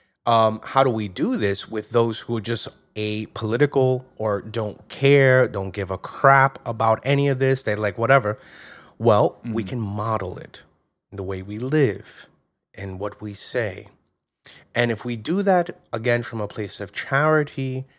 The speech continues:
Speaker 1: and openness, that brings about a level of attraction. I really think that. I really believe
Speaker 2: Mm.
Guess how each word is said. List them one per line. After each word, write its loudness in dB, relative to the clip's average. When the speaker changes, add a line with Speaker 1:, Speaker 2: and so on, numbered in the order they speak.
Speaker 1:
and -10
openness, -4
that 0
brings -2
about 2
a -2
level 0
of -6
attraction. -8
I -8
really -2
think -10
that. -10
I -6
really -2
believe -6
Speaker 2:
Mm. -10